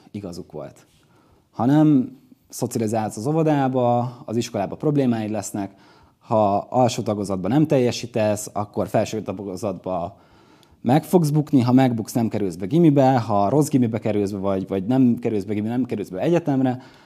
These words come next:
ha nincs egyetemed, akkor véged. Ha, ha véged, ugye nem tudsz pénzt keresni, és boldogtalan leszel, és, és, ö, és ez egy, ez egy nagyon érdekes, ö, dolog volt megélni ezt a, ezt a mélypontot. Ez olyan szinten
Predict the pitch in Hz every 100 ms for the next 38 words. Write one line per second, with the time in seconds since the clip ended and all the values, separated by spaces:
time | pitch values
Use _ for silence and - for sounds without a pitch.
0 | _ - 160 135 113 151 170 139 131 120
1 | 101 82 78 - _ _ _ _ _ _
2 | _ 110 110 104 120 120 143 147 139 143
3 | 147 135 - 165 139 - 110 110 107 -
4 | 131 123 - 131 131 104 95 104 95 101
5 | 120 139 127 117 - - _ _ _ _
6 | _ _ - - - - - - - -
7 | - 127 - 143 139 139 143 139 - 131
8 | 151 147 135 127 151 196 117 104 104 110
9 | 104 98 - 113 107 107 107 113 - -
10 | - - - - 107 104 110 110 104 104
11 | 101 101 107 101 104 - _ _ - -
12 | 117 113 104 107 104 110 123 175 185 143
13 | - - - 139 139 - 123 110 104 104
14 | 98